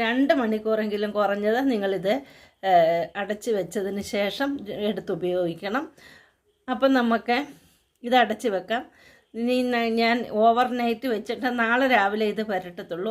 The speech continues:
അപ്പോഴത്തേക്കിന് ഇത് ഒന്നുകൂടെ നന്നായിട്ട് കറക്കും. അപ്പോൾ കൂട്ടുകാരെ, നമുക്ക് നാളെ കാണാം. അപ്പോൾ കൂട്ടുകാരെ, നമ്മൾ ഇന്നലെ തയ്യാറാക്കി വെച്ചിരുന്ന, ആ, കരിഞ്ജീരകം നമ്മൾ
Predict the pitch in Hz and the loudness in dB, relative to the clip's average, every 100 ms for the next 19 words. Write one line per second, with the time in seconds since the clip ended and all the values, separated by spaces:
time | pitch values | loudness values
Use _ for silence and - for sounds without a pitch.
0 | 220 214 233 220 233 226 226 226 214 226 | -2 0 -2 -2 -2 -2 -2 0 0 0
1 | 247 247 220 226 311 - _ _ 220 226 | 2 0 2 0 -2 -12 _ _ -4 -2
2 | 247 254 196 190 262 269 254 214 202 - | 0 0 0 -2 -6 0 0 2 -2 -10
3 | - _ _ _ 233 - 240 226 240 240 | -20 _ _ _ -8 -4 -2 0 4 4
4 | 233 233 220 214 220 269 349 311 226 214 | 4 -2 -2 -4 -6 -8 -8 -6 -2 -2
5 | - - 147 147 - - _ _ _ - | -4 -10 -10 -12 -14 -20 _ _ _ -20
6 | _ _ _ _ _ _ _ _ _ _ | _ _ _ _ _ _ _ _ _ _
7 | _ _ _ - _ - 220 247 240 240 | _ _ _ -20 _ -18 -10 -10 -6 -6
8 | 240 247 247 240 277 311 - - - 220 | -4 -2 -2 -2 -4 -6 -12 -20 -8 -2
9 | 226 247 233 226 220 233 226 226 208 214 | 0 0 2 2 2 0 -4 -4 -2 0
10 | 226 220 208 240 208 208 - 214 214 220 | 0 0 -2 -6 -6 -6 -6 -4 -2 0
11 | 226 247 - _ _ _ _ 196 185 190 | -2 -4 -12 _ _ _ _ -10 -8 -8
12 | - 226 226 226 240 233 240 240 226 | -6 -4 -2 -2 -2 -4 -2 -2 0